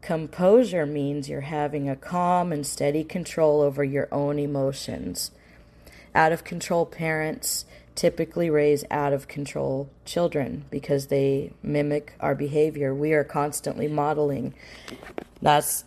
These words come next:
that's not to say that every now and then you're gonna yell, Damn it! You know, uh, we're human. We're human. We make mistakes. We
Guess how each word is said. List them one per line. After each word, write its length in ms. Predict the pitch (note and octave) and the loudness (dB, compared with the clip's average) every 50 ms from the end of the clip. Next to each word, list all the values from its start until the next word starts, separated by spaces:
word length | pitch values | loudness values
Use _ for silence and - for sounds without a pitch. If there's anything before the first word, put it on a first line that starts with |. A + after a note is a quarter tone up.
| - | -6
that's 240 | - C#3+ D#3 - - | -4 -4 -4 -2 -2
not 200 | E3 D#3+ D#3+ D#3 - | 0 0 0 0 0
to 80 | F#3+ | -2
say 340 | F3 - - G3+ G3+ F#3 E3+ | -2 0 2 4 4 4 4
that 200 | D#3+ D#3 D3+ - | 4 2 2 4
every 260 | - D#3+ D3+ E3 E3 | 2 2 2 0 -2
now 260 | E3 D#3+ D#3+ E3 E3+ | -2 0 0 2 2
and 140 | E3 D#3+ D3+ D3+ | 0 0 -2 -2
then 420 | D3+ D3 D3 D3 C#3+ C#3+ - - - _ _ - - - | -2 -2 -2 -2 -2 -4 -6 -10 -16 _ _ -16 -10 -6
you're 200 | D#3 D#3+ D#3+ D3 | -2 0 0 2
gonna 160 | D#3+ D3+ D3+ | 2 2 2
yell, 280 | D3 D3+ D#3 C#3+ D3 | 2 2 4 4 4
Damn 480 | C#3+ C#3+ C#3 - C4 C#4 D#4 D#4+ D4+ C4+ | 2 2 6 8 8 8 8 8 4 2
it! 220 | G#3+ D3+ C#3+ - - _ _ | 2 0 -2 -4 -6 _ _
You 180 | - - F3 D#3+ | -10 -6 -4 -4
know, 320 | D3+ D3 C#3+ D3 D3+ D#3 - - - - - - - - - - - | -2 0 0 0 -2 -2 -4 -10 -20 -18 -18 -18 -18 -20 -12 -4 -2
uh, 120 | - - - - | -2 -2 -2 -2
we're 320 | - - - D#3+ D#3+ D#3 | -6 -4 0 2 2 2
human. 640 | C#3+ C#3 D#3 F3 E3 D3+ D3 C3+ C3 C#3+ D#3 D3+ C#3+ - - _ _ _ _ _ - | 2 2 0 0 2 2 2 0 -2 -2 -4 -8 -12 -16 -20 _ _ _ _ _ -6
We're 180 | D3 C#3+ C#3+ | -4 -2 -2
human. 640 | D3 D3 E3 D3+ D3 C#3+ D3 C#3+ C#3 C#3 C#3+ C#3+ C#3 - - _ - - - | -2 -2 2 2 2 2 2 -2 -2 -2 -4 -6 -8 -12 -18 _ -20 -18 -10
We 220 | - C#3+ C#3+ C#3 | -4 -2 -2 0
make 320 | C#3 C#3+ C#3 C#3 - - - | 0 0 -2 -2 -2 -4 -6
mistakes. 960 | D3+ D3+ - - - - D3 C#3+ C#3+ C#3 - - - - - - - - - - - - - - - | -8 -8 -8 -8 -4 0 2 2 2 2 -2 -4 -10 -12 -12 -12 -12 -12 -16 -20 -20 -20 -20 -16 -8
We 520 | - D3+ D3 C#3+ C#3+ C#3+ C#3 C#3 C#3 - | -2 0 2 2 4 4 2 2 0 -2